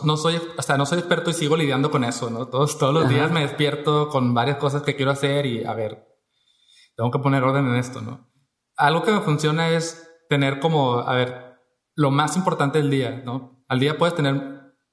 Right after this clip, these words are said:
Speaker 1: diez, veinte cosas que quieras hacer, pero ¿cuál es como que lo más importante? ¿Cuál es... Que si eso lo terminas o avanzas hacia donde, hasta donde creas que es necesario, ya dices como que, ah, ya, mínimo ya cumplí con esto?
Speaker 2: Ok.
Speaker 1: Y el, e identificar eso y hacerlo de que lo primero en la mañana.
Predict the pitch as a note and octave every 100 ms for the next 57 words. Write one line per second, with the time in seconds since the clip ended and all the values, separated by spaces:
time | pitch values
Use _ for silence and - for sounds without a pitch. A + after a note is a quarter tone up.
0 | _ C#3+ D3+ D3 C#3 C#3 C#3+ C#3+ D3 C#3
1 | B2+ C3 B2+ C#3 C3 C#3+ D3+ D3+ F3 D#3
2 | C3 B2 C3+ C3+ D#3 C3+ C#3+ C#3 D3+ D#3
3 | D#3+ - - - _ _ _ _ _ _
4 | _ _ C#3+ C#3 C#3+ E3 F#3+ F#3 A#2+ D3
5 | F3+ G#3 C3+ B2+ C#3 E3+ E3 C#3+ C3 A#2+
6 | A2+ A2+ G#2+ G#2 B2+ - B2 A#2 A#2 -
7 | C#3 C3+ D3+ D#3 D3 C3+ C#3 E3+ - -
8 | - - C3 C3 B2 C3+ - - B2+ B2
9 | - - B2 G#2 - C3+ D#3 D3+ A#2+ -
10 | D3 C3 C3+ C3 C3 C3 C3 - _ _
11 | _ B2+ B2+ A#2+ D3 D3+ D3+ D3+ C#3+ C3+
12 | C3+ D#3 D#3 F3 E3+ B2 C3 C3 C#3+ C3+
13 | A#2 G#2+ G#2+ - - C3 B2 A#2 A#2 C3+
14 | B2+ G#2+ A2+ A2 G#2